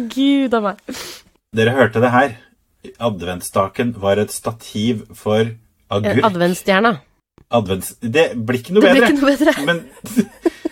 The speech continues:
Speaker 2: <laughs>
Speaker 1: Ja, og så er det sånn
Speaker 2: Hva skje-,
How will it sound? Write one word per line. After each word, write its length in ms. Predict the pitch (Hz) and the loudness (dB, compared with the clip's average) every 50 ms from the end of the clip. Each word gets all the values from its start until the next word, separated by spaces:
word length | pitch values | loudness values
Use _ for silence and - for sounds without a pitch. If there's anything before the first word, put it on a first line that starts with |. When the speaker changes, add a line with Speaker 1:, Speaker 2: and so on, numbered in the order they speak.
| - _ _ _ _ _ _ _ _ | -12 _ _ _ _ _ _ _ _
Speaker 2:
<laughs> 1300 | - - - - - - - 226 - - 226 - - 220 - - 226 220 - - 214 202 - - - - | -6 -4 -2 -2 0 4 4 4 4 4 4 4 6 4 4 6 4 2 4 4 0 0 0 -2 -4 0
Speaker 1:
Ja, 140 | 185 196 202 | 2 2 2
og 140 | - - 208 | 2 0 0
så 100 | - 254 | 4 4
er 200 | 226 214 208 208 | 4 4 4 2
det 80 | 240 233 | 0 0
sånn 240 | - 220 214 214 | 2 2 4 4
Speaker 2:
Hva 40 | 233 | 2
skje-, 280 | 226 - - - 220 | 0 -2 -4 -4 -6